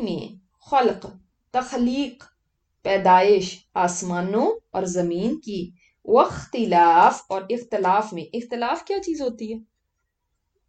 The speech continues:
यानी हम उर्दू में भी इख्तिलाफ बोलते हैं ना, यानी उस, उसके साथ जब किसी साथ बनती ही नहीं है, वो कुछ कहता है तो दूसरा कुछ और कह रहा है, तो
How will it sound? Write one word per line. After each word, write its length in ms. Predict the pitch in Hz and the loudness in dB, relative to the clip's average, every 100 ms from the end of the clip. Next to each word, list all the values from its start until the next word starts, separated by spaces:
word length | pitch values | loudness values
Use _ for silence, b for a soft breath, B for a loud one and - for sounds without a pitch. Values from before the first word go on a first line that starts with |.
| _ _ _ | _ _ _
यानी 200 | - 202 | -10 -6
हम 160 | 214 214 | -4 -4
उर्दू 220 | 196 226 | -2 -2
में 100 | 277 | -2
भी 80 | 285 | -4
इख्तिलाफ 460 | 277 240 208 214 226 | -4 -2 0 0 2
बोलते 300 | 214 214 330 | 2 2 -4
हैं 80 | |
ना, 120 | 381 480 _ - | -4 -6 _ -12
यानी 140 | 202 | -6
उस, 360 | 208 208 214 - - - - | -4 -4 -8 -12 -12 -12 -12
उसके 440 | 185 226 - - 254 | -12 -12 -14 -12 -6
साथ 320 | 240 220 233 - - - | 0 2 2 -2 -16 -10
जब 180 | - 196 | -6 -6
किसी 260 | 226 214 233 | -4 -2 2
साथ 100 | 226 | 2
बनती 320 | 202 196 190 247 | 4 2 0 0
ही 80 | |
नहीं 180 | 226 165 | 0 0
है, 140 | 139 180 - _ _ _ _ | -4 -10 -16 _ _ _ _
वो 280 | - 185 190 | -10 -2 0
कुछ 220 | 214 240 - | 0 -2 0
कहता 320 | 262 233 240 | 0 2 2
है 60 | 233 | 2
तो 80 | 226 | 2
दूसरा 280 | 185 185 185 | 0 -2 -2
कुछ 240 | 190 - | -2 0
और 200 | 175 175 | 0 0
कह 100 | 170 | -2
रहा 100 | 147 | -4
है, 60 | |
तो 100 | - | -6